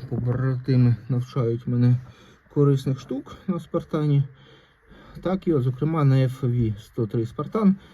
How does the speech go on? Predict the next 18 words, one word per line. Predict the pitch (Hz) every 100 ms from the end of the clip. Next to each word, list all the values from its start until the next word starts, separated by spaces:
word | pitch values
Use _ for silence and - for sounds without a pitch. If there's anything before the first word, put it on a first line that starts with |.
| - - -
але | 131 135 131
це, | 127 151
наскільки | 131 123 123 - 120
я | 110 101 117
розумію, | 123 117 117 117 113 104 101 - - - - -
однаково | 117 120 107 107 104
для | 104
всієї | 101 120 110 113
родини, | 120 131 175 190 139
це | - 104
всіх | 101 107 104
султанів, | 123 120 165 156 135 120 - - _ _ - -
самаританів, | - 113 101 107 107 156 147 123 123 - - - _ _ _ _ _
самсонів, | - 101 98 165 151 120 117 - - -
сімітарів, | - 104 101 151 151 135 127
так. | 151 170 - - - - _ _ 131
М, | 127 120
заміна | 113 117 117 139 165 180 156 147